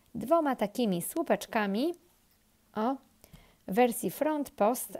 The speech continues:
rozdzielonych, rozdzielonymi między sobą trzema oczkami łańcuszka, o. Czyli tutaj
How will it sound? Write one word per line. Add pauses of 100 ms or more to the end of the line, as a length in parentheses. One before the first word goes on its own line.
rozdzielonych, (160)
rozdzielonymi
między
sobą
trzema
oczkami
łańcuszka,
o. (1080)
Czyli
tutaj